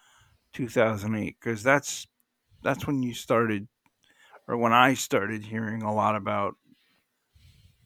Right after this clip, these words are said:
equity of opportunity and this and that. And so I think, I know at least in the U S, I started hearing about that.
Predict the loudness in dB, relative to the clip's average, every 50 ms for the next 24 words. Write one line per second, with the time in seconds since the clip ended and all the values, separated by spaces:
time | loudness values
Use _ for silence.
0 | _ _ _ -6 -4 -2 -2 0 0 0 0 0 0 0 0 -2 -4 -8 -12 -8
1 | -6 -6 -4 -4 -4 -4 -4 -4 -2 -2 -2 -4 -4 -6 -6 -8 -10 -10 -10 -12
2 | -12 -10 -10 -8 -6 -4 -4 -4 -4 -6 -8 -8 -10 -14 -20 _ _ _ _ _
3 | _ _ _ _ _ _ _ _ _ _ _ _ _ _ _ _ _ _ _ -14
4 | -14 -12 -6 -2 -2 0 0 -2 -4 -6 -6 -6 -6 -10 -18 -20 -20 -20 -20 -20
5 | -20 -20 -20 -20 -14 -8 -4 -2 0 0 2 2 2 2 0 -2 -4 -4 -6 -6
6 | -6 -8 -8 -8 -8 -6 -6 -4 -4 -4 -4 -6 -8 -10 -16 -20 -20 -20 _ _
7 | -20 -20 -20 -20 _ -16 -16 -16 -10 -8 -8 -8 -8 -12 -14 -14 -12 -12 -12 -10
8 | -10 -12 -12 -12 -12 -12 -12 -12 -12